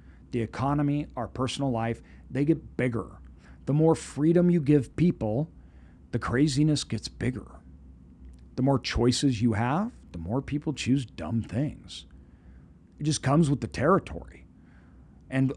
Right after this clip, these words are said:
lots of times, as humans, most of the time, we don't like bad. We don't like wrong. We don't like people getting hurt, making bad decisions.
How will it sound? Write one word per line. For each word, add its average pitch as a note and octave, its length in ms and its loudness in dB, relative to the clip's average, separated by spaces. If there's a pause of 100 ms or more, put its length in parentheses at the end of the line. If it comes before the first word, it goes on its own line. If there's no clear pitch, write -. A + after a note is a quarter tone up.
(100)
lots C3+ 380 0
of C#3 80 0
times, A#2 400 -4
as G#2 400 -8
humans, G#2+ 460 -6
most C#3+ 260 2
of A2+ 60 -8
the G#2+ 80 -10
time, A2 340 -6
we C#3 120 0
don't D3 340 0
like C3+ 280 -4
bad. G#2+ 420 -6
We C#3 80 -2
don't C#3+ 260 -2
like C3 240 -2
wrong. B2 360 0
We A2+ 100 0
don't B2+ 200 -2
like C3 220 -2
people A#2+ 360 -2
getting G#2 220 -4
hurt, - 360 -2
making A#2 280 -2
bad A2+ 260 -2
decisions. - 680 -6